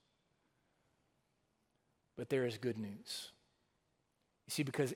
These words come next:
in the same exact passage, Jeremiah then issues this invitation. Jeremiah three, verse twelve. "Now go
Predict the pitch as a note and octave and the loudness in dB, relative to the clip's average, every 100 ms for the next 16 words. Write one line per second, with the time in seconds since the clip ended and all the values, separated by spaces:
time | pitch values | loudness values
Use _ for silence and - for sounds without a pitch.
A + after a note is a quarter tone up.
0 | - D3+ B2+ - - D3 D3 D3 D#3+ - | -2 0 0 0 0 2 0 0 -4 -8
1 | G2+ G2 B2 A#2+ - - - G#2+ - B2+ | -8 -2 2 2 0 -8 -6 -6 -6 -8
2 | G#2 G2 - - _ _ _ _ _ _ | -10 -10 -12 -14 _ _ _ _ _ _
3 | - A#2 B2 B2+ B2 A#2 A#2 A#2 A2+ A2+ | -16 -2 4 4 4 2 2 0 -2 -2
4 | A2+ - C3 - C3 A2 G2 A#2 - - | -4 -4 -4 -2 -2 -4 -6 -6 -6 -6
5 | A#2+ G#2+ - G#2 - - - - _ _ | -8 -8 -8 -8 -6 -8 -14 -20 _ _
6 | _ _ _ _ _ _ _ - B2+ D3 | _ _ _ _ _ _ _ -2 8 10
7 | C3+ B2+ A#2 - C3+ A2+ A2+ - - B2 | 10 8 6 2 0 2 0 0 -2 0
8 | A2 G#2+ - - _ _ _ _ _ _ | 0 -4 -10 -20 _ _ _ _ _ _
9 | _ _ _ _ - C3+ C3 B2 B2+ A2+ | _ _ _ _ 2 6 6 6 4 4